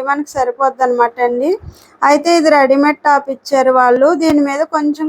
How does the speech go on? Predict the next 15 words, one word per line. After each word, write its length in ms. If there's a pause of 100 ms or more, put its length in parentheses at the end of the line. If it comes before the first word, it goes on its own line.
(100)
ఖర్చు 400 (140)
కొంచెం 400
ఎక్స్ట్రానే 560
పెట్టమన్నారు. 760 (840)
ఇలా 180 (120)
మనం 220 (360)
లైనింగ్ 460
మీద 140 (120)
ఈ 40 (120)
టాప్ 300 (120)
పెట్టుకుని 520
ఇలా 240
అన్నీ 220 (120)
సమానంగా 680
కొలుసుకున్నామంటే 840